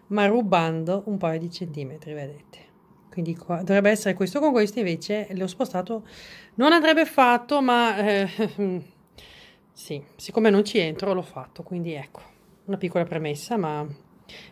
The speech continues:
si, ci si può salvare uno, uno, un centimetro e mezzo, due massimo, così, se proprio non ci state,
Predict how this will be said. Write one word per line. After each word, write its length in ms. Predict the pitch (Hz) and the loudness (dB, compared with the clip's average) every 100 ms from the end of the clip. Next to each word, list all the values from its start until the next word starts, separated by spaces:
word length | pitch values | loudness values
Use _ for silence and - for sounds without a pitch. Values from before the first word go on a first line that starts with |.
| _ - | _ -18
si, 260 | - 220 196 | -12 -10 -4
ci 180 | 247 | 0
si 140 | 208 233 | 2 4
può 140 | 233 | 2
salvare 500 | 226 233 202 190 190 | 4 4 6 6 4
uno, 240 | 185 180 170 | 2 -2 -4
uno, 360 | 185 190 196 190 | -4 0 0 0
un 120 | 180 | -2
centimetro 460 | 180 180 175 175 | -6 -4 -4 -4
e 20 | 160 | -6
mezzo, 300 | 156 147 160 | -6 -6 -8
due 200 | 170 165 | -6 -6
massimo, 500 | 139 135 - 175 170 | -8 -12 -10 -10 -8
così, 400 | 165 143 143 160 | -10 -8 -10 -10
se 180 | - | -12
proprio 300 | 160 147 165 | -10 -10 -8
non 100 | 160 | -6
ci 120 | 170 262 | -6 -4
state, 640 | 165 143 143 170 202 | -2 -4 -4 -4 -4